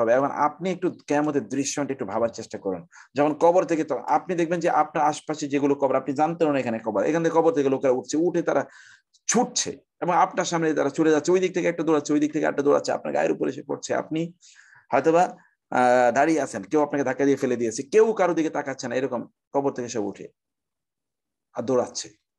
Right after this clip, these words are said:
আপনি এরকম একটা পরিস্থিতি কি দেখবেন? আলিমাত নাফসু মা কদ্দামাত ওয়া আখারাত। সেই দিন আপনার সামনে আপনার আমলনামা সব।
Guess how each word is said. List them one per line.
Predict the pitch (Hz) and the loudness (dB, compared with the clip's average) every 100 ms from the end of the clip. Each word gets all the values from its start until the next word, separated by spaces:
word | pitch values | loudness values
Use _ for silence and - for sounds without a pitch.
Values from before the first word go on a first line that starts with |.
| _ _ _ | _ _ _
আপনি | 135 135 - 139 | -4 -2 0 2
এরকম | 139 139 | 2 0
একটা | 123 | -4
পরিস্থিতি | 123 135 127 110 | 0 -2 -2 -6
কি | 110 127 | -6 -6
দেখবেন? | 104 95 | -8 -8
আলিমাত | 95 117 120 110 | -8 -6 -8 -8
নাফসু | 127 127 101 | -10 -10 -12
মা | 98 - | -12 -10
কদ্দামাত | - 98 101 90 | -10 -8 -10 -8
ওয়া | - | -8
আখারাত। | - - - | -8 -10 -12
সেই | - 147 | -6 -4
দিন | 151 | -2
আপনার | 151 143 143 | -2 -4 -6
সামনে | - 123 110 | -8 -6 -2
আপনার | 131 - 151 131 | -2 0 0 2
আমলনামা | 131 151 143 123 | 2 2 2 0
সব। | - 156 - | 2 2 0